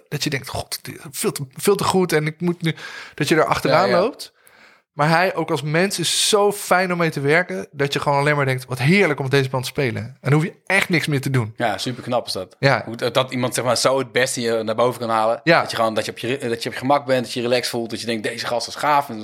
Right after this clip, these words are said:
Speaker 2: goed,"
Speaker 1: Ja.
Speaker 2: dat je dit, alles werkt opeens of zo.
Speaker 1: Ja. Oh, ik, ik, ik speel, en dat je ook dingen speelt waarvan je niet wist dat het in je vocabulaire zat.
Speaker 2: Ja, gaaf, hè?
Speaker 1: Dat vind ik zoiets, iets bizars hoe dat werkt.
Speaker 2: Ja.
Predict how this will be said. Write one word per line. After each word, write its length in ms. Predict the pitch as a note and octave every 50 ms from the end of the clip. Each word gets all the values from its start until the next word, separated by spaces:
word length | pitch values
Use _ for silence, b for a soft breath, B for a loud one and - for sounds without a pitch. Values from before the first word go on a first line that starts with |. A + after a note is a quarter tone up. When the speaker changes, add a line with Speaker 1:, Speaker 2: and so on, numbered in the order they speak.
| G2+
Speaker 2:
goed," 120 | G2+ - -
Speaker 1:
Ja. 200 | D#3+ D3+ B2+ A2
Speaker 2:
dat 160 | - C3 A#2+
je 80 | A#2 A2+
dit, 160 | A#2+ A#2 - _ _
alles 340 | - C#3+ C#3+ D3+ C3 A#2+ A#2 A2 G#2+
werkt 300 | A2 A2+ C#3+ D#3 - -
opeens 260 | - C#3 C#3 C#3+ C3
of 60 | -
zo. 140 | - C3 C#3 D3+
Speaker 1:
Ja. 160 | E3 F3 - - -
Oh, 220 | - A#3+ C4+ A#3+ -
ik, 100 | A#2+ -
ik, 440 | C3 - - A3 B3+ - - - -
ik 120 | - -
speel, 220 | - - D3+ D3+ D3
en 260 | F#3 F#3 - G3+ F3
dat 120 | F#3+ G#3
je 80 | G#3 G#3+
ook 180 | F#3+ D#3 C#3
dingen 240 | C3+ F#3 A#3+ C#4+ D#4
speelt 240 | - - A#3+ A3+ A3+
waarvan 200 | G3 E3+ F3 E3+
je 60 | E3+
niet 220 | E3+ F#3+ A3+ F#3 D#3+
wist 220 | F3 G3+ G#3 -
dat 140 | - E3 D#3
het 120 | E3+ D#3+
in 80 | F3 F3+
je 100 | F3 D#3+
vocabulaire 480 | D#3+ E3 D3+ D#3 C#3 C3 C#3+ D#3+ D3+
zat. 340 | B2+ - - G2 - - - _
Speaker 2:
Ja, 160 | - B2+ B2
gaaf, 240 | - - C#3+ A#2+ -
hè? 100 | - D3+ - - -
Speaker 1:
Dat 220 | C#3+ D3+ G3 G3
vind 120 | - G3+ F#3+
ik 80 | E3+
zoiets, 520 | - G3 G3+ A3+ A#3+ A3 - - - - - _
iets 220 | - F#3+ F#3 - -
bizars 440 | E3 F3 D#3+ D#3 F3 F#3+ G#3 F#3+
hoe 100 | - F#3
dat 140 | F3+ F3 D#3+
werkt. 420 | D3 D#3+ F3 G#3 C4 - - - _ _
Speaker 2:
Ja. 380 | - A#2+ G#2+ F#2 - - _